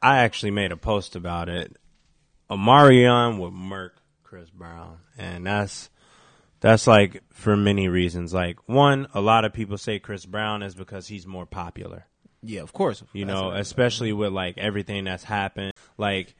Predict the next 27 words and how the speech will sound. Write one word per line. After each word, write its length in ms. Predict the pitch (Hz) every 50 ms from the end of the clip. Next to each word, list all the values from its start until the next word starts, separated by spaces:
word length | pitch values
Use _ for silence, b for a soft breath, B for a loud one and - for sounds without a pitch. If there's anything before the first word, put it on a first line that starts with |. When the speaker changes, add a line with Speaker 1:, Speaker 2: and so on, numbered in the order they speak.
| _
Speaker 2:
Jesus. 240 | _ 95 104 107 - 127
Speaker 1:
he, 420 | 127 123 123 120 117 110 101 104
he's, 420 | 104 113 120 117 113 107 98 101 113 -
he, 380 | - 117 117 117 113 110 110
he 260 | 101 - - 120 113
has 260 | 110 110 110 107 101 98
a 80 | 98
lot 260 | 92 95 98 98 95
of, 120 | 92 85 87
like, 320 | 92 92 87 87 85 _ _ _ _ _ _ _ _ _ _ _ _ _
limelight. 640 | 101 104 104 98 92 90 85 82 80 78 80 78 _ _ _ _ _ _ _ -
Speaker 2:
Yeah, 260 | 123 123 113 90 - - _ _ _ _ _ _
for 140 | _ - 117
Speaker 1:
A 20 |
Speaker 2:
sure. 80 | 98 98
Speaker 1:
lot 200 | 107 113 117 113
of 100 | 113 -
people 240 | - 120 107 104 107
know 220 | 107 107 104 101
exactly 560 | 98 90 85 101 98 98 98 - - 95 95
who 160 | 95 101 101 98
he 280 | 95 92 92 95 92
is 120 | 90 87 90
and 140 | 90 87
what 120 | 90 92 87
he 80 | 87
does. 520 | 85 82 90 87 87 87 87 87 85 82